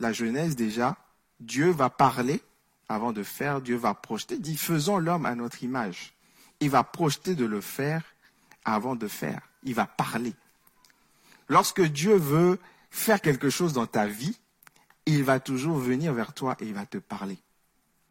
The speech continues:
Lorsqu'il voulait créer une alliance avec Abraham, qu'est-ce qu'il a fait ? Il s'est approché de lui et il a parlé. Il lui a dit, « Va vers le pays que je te montre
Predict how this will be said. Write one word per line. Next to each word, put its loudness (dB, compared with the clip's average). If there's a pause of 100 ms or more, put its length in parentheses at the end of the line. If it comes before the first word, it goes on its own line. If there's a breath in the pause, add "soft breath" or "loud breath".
(800 soft breath)
Lorsqu'il 4
voulait 6 (100)
créer 4
une 4
alliance 4
avec 2
Abraham, 2 (200)
qu'est-ce -6
qu'il -6
a -4
fait ? -8 (460)
Il -8
s'est -2
approché -6
de -6
lui -6 (480)
et -8
il -8
a -6
parlé. -12 (1040)
Il -8
lui 0
a 2
dit, « -4 (1700)
Va 4
vers 2
le -2
pays -2 (440)
que -8
je -8
te -8
montre -6